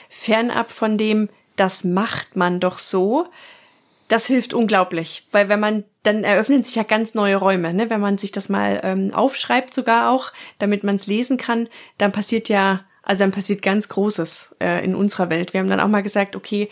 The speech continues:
wer sagt eigentlich, wie wir zu leben haben? Und warum sollen wir so leben, wie unsere Eltern gelebt haben?" Weil die Natur und die Welt, das verändert sich ja alles, ne? Und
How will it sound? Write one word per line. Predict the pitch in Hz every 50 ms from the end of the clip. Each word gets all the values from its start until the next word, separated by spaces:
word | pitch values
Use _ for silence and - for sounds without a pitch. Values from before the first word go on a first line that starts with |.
| - - - - _ _
wer | 196 202 190
sagt | - 202 214 - -
eigentlich, | 220 220 202 190 190 190 -
wie | 202 190
wir | 185 190
zu | - - 208
leben | 175 175 190 - 285 247 175
haben? | 180 156 170 170 - 180 175 -
Und | - 185 -
warum | 190 190 196 190 196
sollen | 185 190 185 190
wir | 185
so | 180 190
leben, | 185 185 190 190 190 196 185 175 175 175
wie | 190 -
unsere | 185 185 - - -
Eltern | - 190 - 294 240
gelebt | 185 185 170 175 175 175 - -
haben?" | 185 185 175
Weil | 185 180
die | 180 196 190 190 190 - - - - - - _
Natur | 202 202 202 196 - - - 226 240 302 320 311 -
und | 220 214 190
die | 208 202 190
Welt, | 190 185 202 247 277 254 - - _ _ _ _ _ _ -
das | - 185 -
verändert | - - 190 - 202 254 320 285 -
sich | - - - -
ja | 180 -
alles, | - 175 180 180 175 -
ne? | 185 190 208 226 220
Und | 196 190 190 - - -